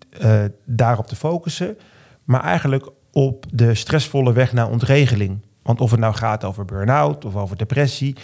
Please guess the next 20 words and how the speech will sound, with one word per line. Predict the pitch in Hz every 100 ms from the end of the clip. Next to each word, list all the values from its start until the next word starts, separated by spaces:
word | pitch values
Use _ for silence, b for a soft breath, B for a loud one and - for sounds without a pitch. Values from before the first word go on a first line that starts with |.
| B -
of | 107
welke | 127 143 127
naam | 113 120 151
je | 147
eraan | 123 113 101
geeft, | 110 156 202 - - B B B B
als | 131 123
je | 120 120 -
te | 170 165
veel | 131
stress | 110 - 110 -
hebt | 151 - - - _
of | -
chronische | - 143 170 160 -
stress, | 143 139 156 170 - B B B
dan | 135
kan | - 127
iemand | 131 123 110
zodanig | 143 147 135 120 117
ontregelen | 123 113 127 139 107 101